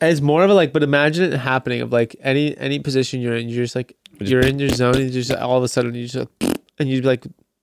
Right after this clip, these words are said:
Speaker 2: You're like, "Oh," it just takes you out. That's a hard one. You gotta get with
Speaker 1: you
Speaker 2: it.
Speaker 1: just,
Speaker 2: You gotta get
Speaker 1: I
Speaker 2: someone
Speaker 1: feel
Speaker 2: who
Speaker 1: like
Speaker 2: has
Speaker 1: I
Speaker 2: that
Speaker 1: would
Speaker 2: kink.
Speaker 1: just stop and be like, "Did you just fucking fart?"
Speaker 2: Right.
Speaker 1: And if they were like, "Um, no," I'd be like, "Yeah, you did."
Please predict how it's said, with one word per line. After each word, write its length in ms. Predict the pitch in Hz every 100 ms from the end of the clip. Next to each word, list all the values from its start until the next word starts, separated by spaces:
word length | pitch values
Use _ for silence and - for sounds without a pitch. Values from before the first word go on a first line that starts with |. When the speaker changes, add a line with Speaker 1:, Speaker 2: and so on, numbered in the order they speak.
| _ _ _ -
Speaker 2:
You're 100 | 120
like, 120 | -
"Oh," 340 | 127 117 - -
it 100 | -
just 160 | -
takes 220 | - 104 95
you 100 | 73
out. 240 | 57 - -
That's 160 | 131
a 40 | 175
hard 220 | 190 214
one. 160 | 95
You 100 | 95
gotta 220 | 147 196 170
get 220 | 175 156
with 100 | 160
Speaker 1:
you 60 |
Speaker 2:
it. 20 | 180
Speaker 1:
just, 120 | 226
Speaker 2:
You 60 |
gotta 140 | 214 180
get 140 | 160
Speaker 1:
I 20 |
Speaker 2:
someone 200 | 180 156
Speaker 1:
feel 0 | 151
Speaker 2:
who 40 |
Speaker 1:
like 20 | 143
Speaker 2:
has 80 |
Speaker 1:
I 40 | 143
Speaker 2:
that 80 | 170
Speaker 1:
would 100 | 175
Speaker 2:
kink. 80 | 131
Speaker 1:
just 80 | -
stop 180 | 160
and 80 | 139
be 80 | 135
like, 100 | 127
"Did 160 | 123 127
you 60 |
just 140 | 208 -
fucking 240 | 302 214
fart?" 420 | - 143 135 185 - _ _ _ _ _ _ _ _ -
Speaker 2:
Right. 300 | 101 73 - _ _ _ 151
Speaker 1:
And 80 |
if 120 | 147 151
they 120 | 156
were 80 | 147
like, 220 | 143 - _ -
"Um, 500 | 147 143 139 135 139 _ -
no," 540 | 135 131 123 147 175 -
I'd 100 | 139
be 120 | 143
like, 140 | 135 131 _ _ _
"Yeah, 140 | - 165
you 160 | 190
did." 400 | 151 196 - -